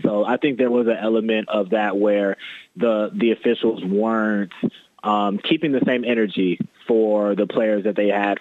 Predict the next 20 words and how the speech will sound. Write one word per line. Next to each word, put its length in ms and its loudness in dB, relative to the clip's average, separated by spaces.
for 460 2
the 140 -2
coaches 480 0
in 140 -4
the 80 0
game, 260 0
which 120 -2
again 340 0
is 360 0
really 240 2
unfortunate 560 -2
because 340 0
the 80 -2
coaches 560 0
are 300 0
the 200 0
adults 400 0
in 120 0
the 80 2
room, 340 0